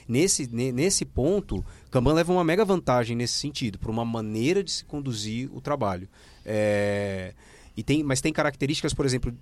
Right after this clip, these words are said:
a, a gente tem trabalhado principalmente com Scrum e Kanban hoje na, na empresa. É, e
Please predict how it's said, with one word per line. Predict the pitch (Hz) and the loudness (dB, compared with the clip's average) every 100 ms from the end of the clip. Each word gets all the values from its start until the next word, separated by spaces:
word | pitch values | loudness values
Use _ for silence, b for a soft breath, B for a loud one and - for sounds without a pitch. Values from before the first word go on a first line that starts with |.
| - | -12
a, | 98 113 95 | -8 -6 -6
a | |
gente | 113 139 - - - - - | -4 -2 -4 -8 -16 -20 -4
tem | - 147 | 0 2
trabalhado | 165 151 139 127 120 | 2 2 4 4 2
principalmente | 139 147 175 156 147 139 | 0 2 2 2 2 -2
com | 135 131 127 120 | -2 0 2 0
Scrum | 117 - 135 143 | 0 2 4 4
e | |
Kanban | 139 143 120 123 123 | 2 0 2 2 0
hoje | 123 120 | 0 -2
na, | 123 123 120 | -2 -2 -2
na | 120 120 | -4 -4
empresa. | 127 135 104 98 95 b b b - | -6 -4 -2 -2 -6 b b b -8
É, | 110 107 107 104 98 B B B 139 | -2 0 2 0 -2 B B B 0
e | 135 135 | 2 4